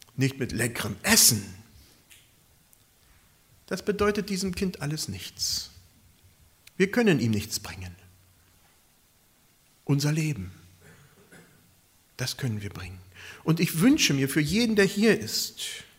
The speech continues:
dass wir das gerade in diesen Tagen auch tatsächlich ganz tief in unserem Herzen erleben. Dass wir dahin kommen und nicht erfüllt werden von der ganzen Stimmung,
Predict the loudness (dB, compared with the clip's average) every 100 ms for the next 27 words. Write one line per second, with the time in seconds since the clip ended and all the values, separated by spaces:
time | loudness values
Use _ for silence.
0 | _ _ _ -20 _ -20 -20 _ -20 -20
1 | _ -20 -20 _ -4 0 2 2 2 0
2 | -2 -4 2 4 4 2 0 0 0 0
3 | 2 0 -2 -4 -4 -6 -6 -10 -8 -2
4 | 0 0 -2 -6 -6 -20 -4 2 4 6
5 | 4 4 4 4 4 0 2 2 2 2
6 | 0 0 -2 -2 -2 0 -2 -2 -8 -12
7 | -20 -20 _ _ _ _ _ _ -20 _
8 | _ _ _ _ _ _ _ -8 0 2
9 | 2 2 4 2 2 0 -2 0 -2 -4
10 | -12 -20 _ _ _ _ _ _ 6 6
11 | 8 6 8 6 6 4 6 6 4 2
12 | 2 6 6 8 6 6 0 8 8 8
13 | 6